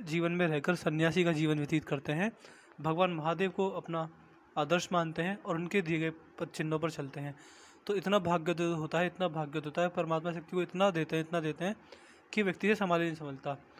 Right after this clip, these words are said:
और व्यक्ति के जीवन में बहुत बड़े-बड़े भाग्योदय, बड़ी-बड़ी उपलब्धियां व्यक्ति के जीवन में मौजूद होती हैं। तो ये चीज़ आपके हाथ में रहेगी।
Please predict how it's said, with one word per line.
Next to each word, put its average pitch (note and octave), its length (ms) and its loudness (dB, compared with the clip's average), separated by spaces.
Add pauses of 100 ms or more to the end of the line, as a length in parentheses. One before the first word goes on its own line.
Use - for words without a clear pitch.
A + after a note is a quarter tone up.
(300)
और F#3 120 6
व्यक्ति F3 240 0
के G3 60 6
जीवन F#3 120 2
में G3 120 0
बहुत D#3+ 180 0
बड़े-बड़े F3 400 4
भाग्योदय, D3+ 420 2
बड़ी-बड़ी E3 460 2 (400)
उपलब्धियां E3 420 2
व्यक्ति E3+ 220 -2
के E3+ 60 4
जीवन D#3+ 160 2
में G3 80 2
मौजूद D#3 400 0
होती C#3+ 180 -2
हैं। C#3 200 -4
तो D#3+ 100 -4
ये D#3+ 60 2
चीज़ F3+ 180 2
आपके F3 180 2
हाथ E3+ 140 0
में F3 80 2
रहेगी। E3+ 300 0